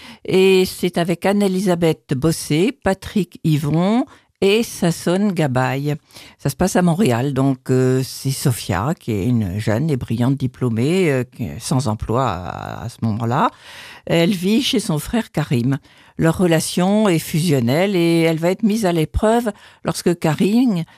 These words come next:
Karim, qui est un séducteur invétéré, tombe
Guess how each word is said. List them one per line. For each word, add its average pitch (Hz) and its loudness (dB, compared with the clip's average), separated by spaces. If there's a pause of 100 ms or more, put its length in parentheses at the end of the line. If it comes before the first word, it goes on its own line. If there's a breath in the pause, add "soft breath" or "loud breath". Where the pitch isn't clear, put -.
(100)
Karim, 170 4
qui - -4
est 151 -2
un 113 -2
séducteur 127 0
invétéré, 147 0 (300 soft breath)
tombe 180 2